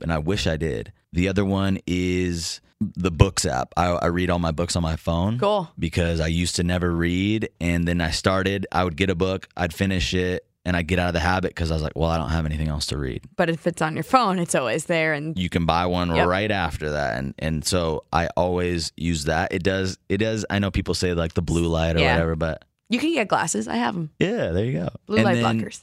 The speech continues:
Speaker 1: I'm trying, but Headspace.
Speaker 2: Yes.
Speaker 1: I'm on, like, a nine-day streak or something.
Speaker 2: Nice, yeah.
Speaker 1: <laughs> And,
Speaker 2: I can't.
Speaker 1: uh,
Speaker 2: I've tried.
Speaker 1: <laughs>
Speaker 2: But a lot of people talk about that. I feel like if you have a side hustle and a crazy life and all these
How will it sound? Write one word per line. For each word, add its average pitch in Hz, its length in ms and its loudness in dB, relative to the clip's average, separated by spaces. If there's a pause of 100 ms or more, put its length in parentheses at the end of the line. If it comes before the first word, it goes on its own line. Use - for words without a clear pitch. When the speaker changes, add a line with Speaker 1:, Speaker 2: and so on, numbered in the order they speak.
(140)
Speaker 1:
I'm 85 200 2
trying, 85 760 0 (180)
but 87 180 0
Headspace. 80 760 -2 (140)
Speaker 2:
Yes. 135 320 -2
Speaker 1:
I'm 85 80 2
on, 92 120 4
like, 87 140 2
a 82 300 -2 (160)
nine-day 104 520 2
streak 104 420 0
or 98 80 2
something. 107 320 2
Speaker 2:
Nice, 370 400 2
yeah. 285 1160 4
Speaker 1:
<laughs> - 60 -20 (480)
And, 98 220 4
Speaker 2:
I 90 40 8
can't. 87 200 4
Speaker 1:
uh, - 40 -6 (220)
Speaker 2:
I've 196 120 0
tried. 135 380 0
Speaker 1:
<laughs> - 40 4 (640)
Speaker 2:
But 240 160 6
a 247 40 4
lot 254 260 2
of 370 60 2
people 262 260 2
talk 247 260 2
about 240 220 2
that. 147 180 2
I 202 100 2
feel 277 220 2
like 277 180 -2
if 226 180 0
you 233 120 2
have 226 380 2
a - 100 -2
side 208 240 2
hustle 214 240 2
and 214 100 2
a 185 60 -2
crazy 208 380 -2
life 185 340 2
and 190 80 2
all 196 240 4
these 208 260 0